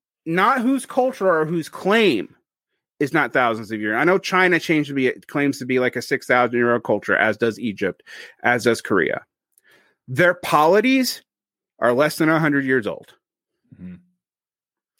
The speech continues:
Speaker 1: And their cultural, their cultural myths about the con-, about how much continuity there is between the current cultures and their ancient forms are kinda modern.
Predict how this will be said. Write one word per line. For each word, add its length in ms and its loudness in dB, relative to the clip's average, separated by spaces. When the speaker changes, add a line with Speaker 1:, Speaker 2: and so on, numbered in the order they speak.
Speaker 1:
And 340 2
their 140 2
cultural, 840 0
their 180 -2
cultural 440 -4
myths 400 -2
about 240 -4
the 80 -6
con-, 280 -8
about 340 -4
how 460 2
much 420 0
continuity 560 0
there 200 4
is 120 2
between 460 -2
the 120 2
current 340 0
cultures 340 0
and 140 0
their 100 2
ancient 320 0
forms 420 -2
are 60 -6
kinda 400 2
modern. 360 0